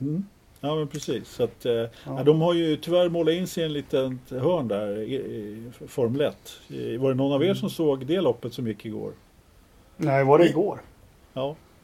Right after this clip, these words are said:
Speaker 1: Jag
Speaker 2: Jaha.
Speaker 1: tror att det
Speaker 3: Var
Speaker 1: var.
Speaker 3: det? Nej.
Speaker 1: Nej, jag
Speaker 3: Var
Speaker 1: vet
Speaker 3: då?
Speaker 1: inte ens. Jag har ingen aning <laughs> om det
Speaker 2: Det var
Speaker 1: var
Speaker 2: inget
Speaker 1: något
Speaker 2: lopp
Speaker 1: ens.
Speaker 2: igår.
Speaker 1: Nej, okej.
Speaker 3: Nej, men
Speaker 2: Nej.
Speaker 3: jag tror inte det var, nej, jag tror inte det var någonting igår.
Speaker 1: Nej, vad
Speaker 3: Det är
Speaker 1: bra.
Speaker 3: väl nä-, nästa vecka.
Speaker 1: Ja,
Speaker 2: Det går
Speaker 1: bra.
Speaker 2: väl rykten att Vettel ska börja köra nu.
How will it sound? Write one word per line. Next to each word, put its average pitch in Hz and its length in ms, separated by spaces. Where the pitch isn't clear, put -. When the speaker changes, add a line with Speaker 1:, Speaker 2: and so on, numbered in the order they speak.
Speaker 1:
Jag 131 100
Speaker 2:
Jaha. 151 100
Speaker 1:
tror 165 140
att 175 80
det 143 60
Speaker 3:
Var 139 60
Speaker 1:
var. 113 160
Speaker 3:
det? - 60
Nej. 135 280
Speaker 1:
Nej, 139 260
jag 135 100
Speaker 3:
Var 139 60
Speaker 1:
vet 151 180
Speaker 3:
då? 180 60
Speaker 1:
inte 120 140
ens. 101 280
Jag 135 80
har 147 40
ingen 139 120
aning 113 320
<laughs> - 180
om 403 100
det 143 160
Speaker 2:
Det - 40
var 147 80
Speaker 1:
var 156 60
Speaker 2:
inget 151 180
Speaker 1:
något 139 80
Speaker 2:
lopp 151 100
Speaker 1:
ens. 135 160
Speaker 2:
igår. 151 160
Speaker 1:
Nej, 139 260
okej. 156 140
Speaker 3:
Nej, 202 120
men 180 200
Speaker 2:
Nej. 135 220
Speaker 3:
jag 127 100
tror 196 120
inte 214 120
det 170 60
var, 160 120
nej, 208 220
jag 180 140
tror 214 120
inte 262 120
det 190 60
var 196 80
någonting 247 240
igår. 143 140
Speaker 1:
Nej, 156 180
vad 139 100
Speaker 3:
Det 165 80
är 165 40
Speaker 1:
bra. 160 140
Speaker 3:
väl 170 180
nä-, 170 200
nästa 170 280
vecka. 185 220
Speaker 1:
Ja, 147 160
Speaker 2:
Det 143 60
går 160 120
Speaker 1:
bra. 170 100
Speaker 2:
väl 175 100
rykten 170 180
att 160 160
Vettel 170 380
ska 135 140
börja 127 200
köra 123 300
nu. 127 140